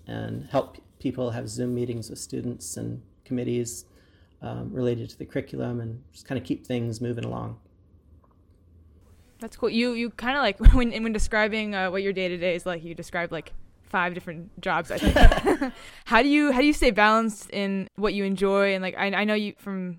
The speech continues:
Speaker 2: our conversation so far, it seems like you're very passionate about the work you do as a scientist. How do you balance the time you do doing research versus administrating, um, and then teaching?
Speaker 1: It is, uh, a challenge to balance all that.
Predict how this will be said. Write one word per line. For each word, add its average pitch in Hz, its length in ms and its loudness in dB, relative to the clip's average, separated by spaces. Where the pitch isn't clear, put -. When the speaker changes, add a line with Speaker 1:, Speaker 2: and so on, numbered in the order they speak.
Speaker 2:
our 190 80 -4
conversation 202 540 -4
so 196 120 -6
far, 202 340 2
it - 340 -10
seems 196 180 -8
like 185 160 -12
you're 190 60 -12
very 190 160 -2
passionate 185 380 4
about 165 280 -6
the 196 80 -12
work 185 160 -6
you 196 60 -8
do 190 100 -6
as 180 100 -6
a 175 40 -14
scientist. - 580 -8
How 190 180 -2
do 202 80 -4
you 208 400 -4
balance 185 440 -4
the 185 100 -12
time 180 180 -8
you 180 80 -8
do 180 160 -10
doing 170 260 -10
research 196 460 -6
versus 175 320 -12
administrating, 180 760 -10
um, 156 380 -10
and 185 120 -8
then 160 380 -10
teaching? - 420 -14
Speaker 1:
It 185 140 2
is, 202 680 -2
uh, 151 340 0
a 135 60 -6
challenge 143 600 -4
to - 80 -6
balance 117 460 -6
all 131 140 -2
that. 147 400 -2